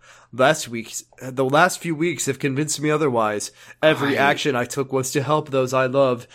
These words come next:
Speaker 1: yet I ended up hurting the people I love the most. Does Jesse think she is broken because she acts differently from me? This thought was more painful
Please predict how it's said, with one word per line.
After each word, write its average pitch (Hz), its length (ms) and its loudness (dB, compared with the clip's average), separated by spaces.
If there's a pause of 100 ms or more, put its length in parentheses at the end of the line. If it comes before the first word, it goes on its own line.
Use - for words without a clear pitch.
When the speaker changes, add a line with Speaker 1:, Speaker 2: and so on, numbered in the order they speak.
(160)
Speaker 1:
yet 139 200 2
I 143 160 6
ended 165 400 2
up 175 160 4
hurting 151 360 0
the 127 80 -2
people 139 360 -2
I 143 80 4
love 143 260 0
the 139 120 -2
most. 127 440 -2 (320)
Does 131 220 -2
Jesse 156 320 2
think 147 260 0
she 147 220 -4
is 120 160 -6
broken 123 580 -4 (480)
because 135 380 -4
she 123 360 -4
acts 139 460 0
differently 143 480 -4
from 135 240 -2
me? 131 320 -4 (760)
This 143 340 2
thought 143 400 2
was 123 220 -8
more 151 220 0
painful 170 680 2